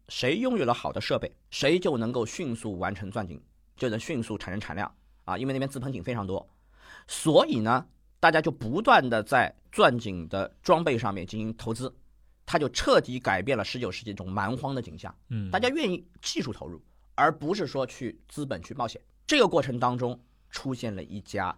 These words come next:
Speaker 1: 非常著名的企业，一九零七年，这个伙计叫鲁本贝克啊，他开发出了一种套管靴，革新了原来的钢线绳冲击钻具钻井方法。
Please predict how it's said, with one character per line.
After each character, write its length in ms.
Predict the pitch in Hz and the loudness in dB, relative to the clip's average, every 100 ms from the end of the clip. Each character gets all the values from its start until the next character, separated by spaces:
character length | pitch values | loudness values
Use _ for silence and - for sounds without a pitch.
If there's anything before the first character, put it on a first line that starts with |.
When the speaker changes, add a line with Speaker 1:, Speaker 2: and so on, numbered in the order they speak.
| _ | _
Speaker 1:
非 280 | _ 120 117 | _ -4 -4
常 240 | - 87 - | -6 -14 -12
著 120 | 104 | -10
名 100 | 85 | -10
的 120 | 85 | -14
企 240 | - - 113 | -18 -20 -20
业， 120 | - _ _ _ | -20 _ _ _
一 120 | - 269 | -6 2
九 120 | 185 | 2
零 160 | 139 | 2
七 120 | 220 196 | -4 -4
年， 220 | 110 - _ _ | -8 -10 _ _
这 100 | 147 | -4
个 60 | 123 | -2
伙 160 | 92 | -4
计 100 | 113 | -4
叫 160 | 120 101 | -2 -2
鲁 160 | 104 | -2
本 240 | 151 101 87 | -2 -4 -4
贝 180 | 160 104 | -4 -4
克 240 | - - _ _ _ _ | -6 -10 _ _ _ _
啊， 180 | - 85 | -8 -8
他 160 | - 165 | 0 0
开 200 | 170 185 | 2 2
发 160 | 175 170 | 4 2
出 100 | 175 | 0
了 80 | |
一 80 | 156 | -6
种 260 | 143 87 78 - | -6 -10 -12 -14
套 300 | - 208 110 | 0 2 2
管 240 | - 71 | -4 -10
靴， 320 | - - 127 - _ _ _ | -12 -6 -6 -6 _ _ _
革 140 | 131 | 0
新 160 | 175 208 | 2 2
了 100 | 175 | 0
原 220 | 110 117 | 2 0
来 200 | 131 120 | 2 0
的 260 | 123 135 98 | 0 0 0
钢 300 | - 175 180 | 2 2 2
线 180 | 180 113 | -2 -4
绳 180 | 98 110 | -4 -10
冲 240 | - 127 | -8 -8
击 180 | 127 120 | -6 -10
钻 260 | 120 139 98 | -2 -4 -2
具 180 | 95 | -10
钻 280 | 90 101 85 | -8 -8 -8
井 160 | - - | -12 -16
方 160 | - | -16
法。 100 | 80 | -18